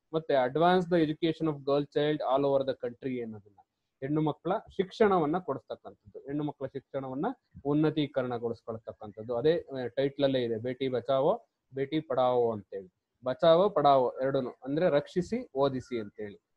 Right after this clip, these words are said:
ಓದಿಸ್ಲೂಬೇಕು, ರಕ್ಷಣೆ ಮಾಡೋದಷ್ಟೇ ಅಲ್ಲ, ಅದಾದ್ಮೇಲೆ ಓದಿಸ್ಲೂಬೇಕು ಅನ್ನೋದನ್ನ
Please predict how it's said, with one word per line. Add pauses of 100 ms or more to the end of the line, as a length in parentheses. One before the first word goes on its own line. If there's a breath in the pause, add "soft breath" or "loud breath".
(140)
ಓದಿಸ್ಲೂಬೇಕು,
ರಕ್ಷಣೆ
ಮಾಡೋದಷ್ಟೇ
ಅಲ್ಲ,
ಅದಾದ್ಮೇಲೆ
ಓದಿಸ್ಲೂಬೇಕು
ಅನ್ನೋದನ್ನ